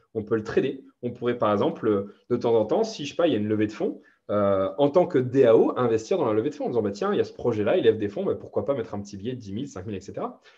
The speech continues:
Mais on pourrait aussi investir dans, dans, dans des cryptos. On pourrait acheter du Bitcoin, on pourrait acheter de l'Ether, du A V, et cetera. On pourrait faire du farming, c'est ce qu'on a commencé à faire avec SushiSwap.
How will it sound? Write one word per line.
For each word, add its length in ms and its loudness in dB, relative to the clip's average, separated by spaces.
Mais 60 2
on 60 0
pourrait 200 0
aussi 180 -2
investir 420 0
dans, 340 -4
dans, 260 -8
dans 140 -6
des 100 -6
cryptos. 440 -8
On 100 -4
pourrait 220 0
acheter 200 -8
du 100 -10
Bitcoin, 380 0
on 60 -4
pourrait 160 -6
acheter 160 -10
de 60 -8
l'Ether, 380 -2
du 120 -2
A 140 0
V, 160 0
et 60 -2
cetera. 440 -8
On 100 -2
pourrait 200 4
faire 160 2
du 100 -4
farming, 560 -2
c'est 140 -10
ce 80 -14
qu'on 160 -8
a 60 -4
commencé 340 -6
à 60 0
faire 180 -2
avec 140 -2
SushiSwap. 540 -8